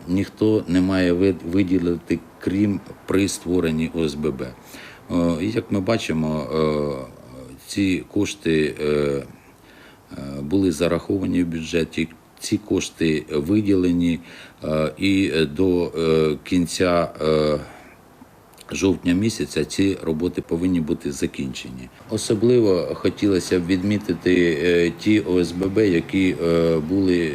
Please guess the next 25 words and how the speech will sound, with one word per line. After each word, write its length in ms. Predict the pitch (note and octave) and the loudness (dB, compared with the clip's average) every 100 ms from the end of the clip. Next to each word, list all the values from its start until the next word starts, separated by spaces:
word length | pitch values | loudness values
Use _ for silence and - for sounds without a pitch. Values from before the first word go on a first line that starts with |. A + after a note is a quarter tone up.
| D2+ D#2+ | -2 -4
створені 600 | - F2+ G2+ F#2 E2 D#2 | -4 0 2 2 0 0
в 60 | |
районі, 420 | E2+ F2+ F#2+ E2+ D2 - - | 0 2 2 0 -4 -12 -8
е, 300 | D#2 D2+ C#2+ - | -6 -4 -4 -2
три-чотири 800 | F#2 G#2 E2 - - G2 F2 E2+ | 2 2 0 -6 -2 0 2 0
роки 300 | E2 D#2+ D#2 | -2 -4 -2
назад. 420 | D#2+ D#2 D#2+ D2+ | -2 -2 -4 -2
Є 500 | E2 G2 A2 G#2 F2 - | -2 2 4 4 0 0
дуже 260 | G#2 F2+ | 0 2
вагомі 480 | F2 F#2+ F2+ D#2+ D2 | 2 2 0 0 -2
вже 240 | C#2+ - D#2 | -2 0 0
результати, 840 | D#2+ E2+ E2+ A2 G#2 - D#2 C#2 D2+ | 0 -2 -2 0 0 0 0 0 0
видно 320 | G2 E2+ E2 - | 0 2 -2 0
та, 180 | E2 D2+ | -2 0
е, 320 | C#2+ D#2+ D#2 - | 0 2 2 0
по 100 | E2 | 0
будинкам, 640 | F#2+ F#2 G#2 F#2 D#2+ D2+ D2+ | 0 2 0 0 -2 -2 2
де, 340 | F2+ F2+ E2+ - | 4 4 2 2
е, 440 | E2 D#2+ D#2+ D2+ D2+ | 2 4 2 -2 0
люди, 500 | F#2+ G#2+ D#2+ D2+ C#2+ - - - - - - - - | 2 2 2 2 0 -6 -16 -18 -18 -18 -18 -18 -4
платячи, 800 | F#2 F#2+ E2+ F2 - - F2 E2 - | 0 0 2 0 0 2 2 2 0
е, 300 | E2 D#2+ D#2+ | 2 2 2
даже 400 | D2+ F#2 F2 F2 | 2 0 2 2
трохи 400 | E2+ F#2 F2+ - | 2 2 2 2
менше, 720 | F2 G2 F#2+ - E2+ D#2 D2 | 2 2 0 0 0 2 0